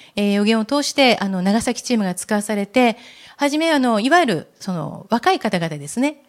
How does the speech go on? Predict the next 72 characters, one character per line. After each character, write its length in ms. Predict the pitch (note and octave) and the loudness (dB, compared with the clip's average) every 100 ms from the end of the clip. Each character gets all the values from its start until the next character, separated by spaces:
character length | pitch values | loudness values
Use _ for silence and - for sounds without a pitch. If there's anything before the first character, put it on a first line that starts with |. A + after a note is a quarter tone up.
| _ - | _ 2
だ 120 | C4 | 2
け 120 | D4 F#4 | 2 0
が 60 | |
行 80 | D#4+ | 0
く 80 | D4+ | 0
も 80 | D4+ | -2
ん 80 | C#4+ | 0
か 120 | C4 | 0
と 80 | A#3+ | -2
思 100 | A#3+ | -4
っ 80 | A#3+ | -4
た 200 | A3+ G#3+ | -2 0
ら、 260 | G#3+ F3+ - _ _ _ - - | 2 0 -6 _ _ _ -14 0
結 200 | - F4+ | 0 2
構 160 | C4+ G#3 | -2 -2
チ 280 | - - | -4 -2
ー 20 | D4+ | -2
ム 100 | D4+ | -2
数 120 | A#3+ | -2
が 120 | G3+ | -2
多 40 | |
く 100 | G#3 | -2
て、 100 | - | -6
九 120 | G3 B3+ | -6 -2
月、 260 | C#4+ B3+ | -2 0
十 160 | G#3 G#3+ | -2 -2
月 220 | A3 A3 | -2 -2
に 60 | G3+ | -2
ま 140 | G#3 | 0
た 100 | A3 | -2
が 120 | A3+ | -4
っ 40 | B3+ | -6
て 180 | - | -2
い 80 | A3+ | -4
き、 180 | - B3+ | -2 -6
最 220 | - D#4 | -2 -2
後 100 | C#4 | 0
は 160 | A3 F#3+ - _ | -2 -2 -12 _
四 200 | C4 C#4+ | 0 0
十 120 | D4 | -2
一 40 | |
歳 240 | C4+ D4 C#4+ | -2 0 0
以 40 | |
上 200 | B3+ B3+ | 0 -2
の、 340 | G#3 E3+ D#3 - _ _ _ _ - | 0 -2 -4 -10 _ _ _ _ -6
あ 100 | G3+ | -4
の、 320 | F3 D#3+ E3 - | -4 -6 -10 -6
無 80 | A3 | -2
制 220 | D#4 D#4 | 0 2
限 180 | C4+ G3 | 2 0
の 100 | E3+ | -2
チ 180 | - G#3 | -4 -4
ー 40 | |
ム 120 | F#3 | -4
が 280 | E3+ E3 - _ | -4 -6 -10 _
出 140 | G3 B3 | -2 2
て 80 | G#3 | 2
で 100 | D#3+ | 0
す 140 | - | 0
ね。 200 | G3 G#3 - - - - | 0 0 -4 -16 -14 -2
と 120 | D#4 | 0
い 60 | F4+ | 2
う 60 | |
こ 120 | F#4+ | -2
と 160 | F#4+ C4+ | -2 0
は、 380 | B3+ C4+ A#3+ - | 2 2 0 -2
こ 100 | B3 | -2
れ 60 | B3 | -2
は 80 | A3 | -2
神 260 | F4+ G#4+ | -4 -4
様 300 | G4+ D4 G#3 | -2 0 0
が 260 | E3+ G#3 | 0 0